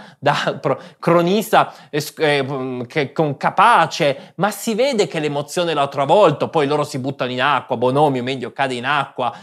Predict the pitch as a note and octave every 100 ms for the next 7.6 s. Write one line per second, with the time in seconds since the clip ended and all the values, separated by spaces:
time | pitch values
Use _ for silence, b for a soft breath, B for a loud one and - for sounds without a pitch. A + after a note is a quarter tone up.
0 | B B2+ C3+ C3 D3+ D#3+ D#3 D3+ D3 E3
1 | D3 C#3 D3 C#3+ - C3+ D3 D#3+ C#3 C#3+
2 | A3+ E3 E3+ F#3+ E3 A#3+ G#3+ D3+ - B
3 | B D#3 E3+ C4+ C#4+ C#4 G#3+ F3+ D3 G3
4 | F#3 D3+ C#3+ - - D#3+ D#3 _ - C5+
5 | A#4+ F#3 C#3+ A#2+ - B2 B2 C#3+ D#3 G3+
6 | A#3 B3 B3 _ D#3 D3 C3 B2 C3 D#3+
7 | F3 D#3 D#3+ B2+ G#2